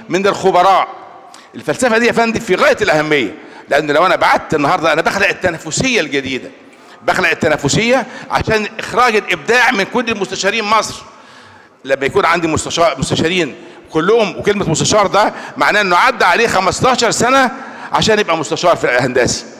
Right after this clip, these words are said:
ده معناه إنه عنده خبرة. لو أنا خلقت التنافسية بين كل الأماكن دي كلها في ربوع مصر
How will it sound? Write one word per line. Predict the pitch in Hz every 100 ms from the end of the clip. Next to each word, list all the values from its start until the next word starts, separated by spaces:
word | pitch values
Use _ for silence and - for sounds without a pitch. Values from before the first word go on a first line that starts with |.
| - - - -
ده | -
معناه | 247 233 190 240
إنه | 190
عنده | 196 190
خبرة. | 190 254 147 - - -
لو | 127 175
أنا | 240
خلقت | 220 214 254 233 - -
التنافسية | - 185 175 160 - 262 196
بين | 165 208
كل | 208 247
الأماكن | 247 170 202 185 185
دي | 185
كلها | 160 170 196
في | 151
ربوع | 165 175 190
مصر | 185 185 -